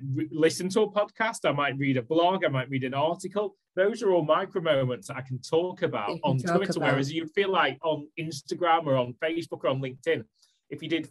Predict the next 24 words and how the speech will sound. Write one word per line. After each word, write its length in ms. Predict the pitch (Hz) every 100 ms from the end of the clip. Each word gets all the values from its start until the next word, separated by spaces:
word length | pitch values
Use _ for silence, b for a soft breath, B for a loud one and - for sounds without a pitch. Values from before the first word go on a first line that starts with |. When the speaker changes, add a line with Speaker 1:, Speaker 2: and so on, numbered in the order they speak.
| -
Speaker 1:
five, 400 | 170 156 156 143
six, 420 | - 143 131 -
seven, 240 | 160 139 135
eight, 240 | 147 131
nine, 260 | 139 135 131
ten 200 | 123 135
updates 540 | 160 185 175 139 123 120
a 20 |
day, 460 | 147 165 110 127 - _ _
you 80 | 156
feel 200 | 151 190
like 160 | 190 143
you're 200 | 143 139
really 280 | 139 127
bombarding 720 | 113 127 120 123 160 185 170 139
people, 320 | 127 120 117
but 140 | 120
it 80 | 143
doesn't 240 | 135 147 127
feel 180 | 170
like 160 | 175 151
that 120 | 120
on 120 | 117
Twitter. 420 | 107 120 - 104